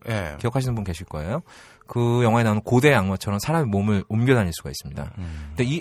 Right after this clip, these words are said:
Speaker 2: 악마가 빙의된 사람들이
Speaker 1: 그, 아,
Speaker 2: 네.
Speaker 1: 다크엔젤이, 아, 저기, 아, 그건 엔젤아트구나.
Speaker 2: 네,
Speaker 1: 아.
Speaker 2: 다크엔젤이 맞아요. 이-, 그 영화를 제가 되게 재밌게 봤거든요.
Speaker 1: 음.
Speaker 2: 악마가 빙의된 사람들이 바로 이제 그 신체적인 변화가 나타나는데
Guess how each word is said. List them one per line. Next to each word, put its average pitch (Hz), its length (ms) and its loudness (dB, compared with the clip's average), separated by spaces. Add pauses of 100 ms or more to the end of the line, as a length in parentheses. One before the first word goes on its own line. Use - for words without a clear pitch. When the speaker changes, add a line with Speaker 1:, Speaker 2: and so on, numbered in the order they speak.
Speaker 2:
악마가 170 400 6
빙의된 135 400 0
사람들이 104 720 0
Speaker 1:
그, 110 80 -4
아, 107 60 -4
Speaker 2:
네. - 100 -16
Speaker 1:
다크엔젤이, 208 600 0
아, 120 120 -2 (300)
저기, 101 420 -8 (300)
아, 104 180 -4
그건 123 240 -4
엔젤아트구나. 120 840 -4
Speaker 2:
네, 117 80 -2
Speaker 1:
아. 87 120 -8
Speaker 2:
다크엔젤이 135 440 2
맞아요. 90 440 -2 (420)
이-, 120 140 0
그 131 120 2
영화를 131 180 6
제가 107 120 0
되게 95 160 -2
재밌게 87 240 -6
봤거든요. 80 480 -8
Speaker 1:
음. 80 100 -16 (380)
Speaker 2:
악마가 131 380 6
빙의된 127 280 2
사람들이 117 360 2
바로 120 380 6
이제 87 280 0
그 - 120 -10
신체적인 165 440 2
변화가 110 320 4
나타나는데 80 760 -2